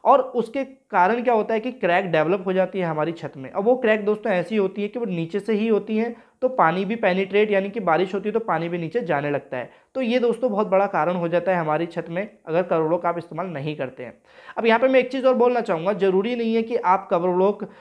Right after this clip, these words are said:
अ, इमरजेंसी केसेस में बोल रहा हूँ कि ऐसा नहीं कि आपको जो मैं बताने वाला हूँ वही इस्तेमाल करें। इमरजेंसी केसेस ऐसे होते हैं कि हो सकता है कि आपकी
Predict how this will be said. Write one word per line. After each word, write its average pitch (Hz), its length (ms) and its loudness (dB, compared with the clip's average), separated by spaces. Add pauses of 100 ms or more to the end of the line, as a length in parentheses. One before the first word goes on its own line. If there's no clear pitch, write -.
(160)
अ, 160 260 2
इमरजेंसी 233 440 2
केसेस 196 320 -2
में 190 140 -4
बोल 156 160 4
रहा 170 120 2
हूँ 240 120 -4
कि 226 60 -2
ऐसा 202 240 0
नहीं 220 140 0
कि 220 60 0
आपको 196 360 2
जो 190 120 0
मैं 185 140 0
बताने 156 320 2
वाला 175 180 2
हूँ 185 100 0
वही 165 220 2
इस्तेमाल 143 360 -6
करें। 131 240 -8 (280)
इमरजेंसी 233 480 0
केसेस 214 280 0
ऐसे 185 120 2
होते 196 200 0
हैं 196 100 0
कि 214 60 0
हो 175 140 2
सकता 175 200 -4
है 180 80 0
कि 185 120 -2
आपकी 160 640 0